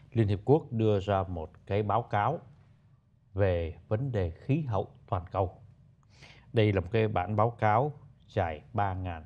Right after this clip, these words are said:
năm trăm trang, đưa ra nhiều cái đề mục khác nhau. Và trong báo cáo này là sự góp mặt của hơn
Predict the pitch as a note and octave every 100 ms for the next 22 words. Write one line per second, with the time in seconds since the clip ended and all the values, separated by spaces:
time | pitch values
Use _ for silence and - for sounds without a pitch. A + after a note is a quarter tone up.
0 | - F2+ F#2 F2 F#2+ F2 F#2+ E2 - -
1 | _ _ - - - - - - _ -
2 | D3 D3+ B2+ A#2 - A2 A#2 G#2+ B2+ A2
3 | F#2 F#2 - - C#3 C#3 A#2 F#2 - -
4 | - - - - - - A#2+ A#2 D3+ C3+
5 | D#3 - E3 D3+ F#2+ - - - - _
6 | - G2+ F#2 - G#2+ B2 C3+ B2+ G2 -
7 | - A#2+ A#2+ A#2 - C3+ B2+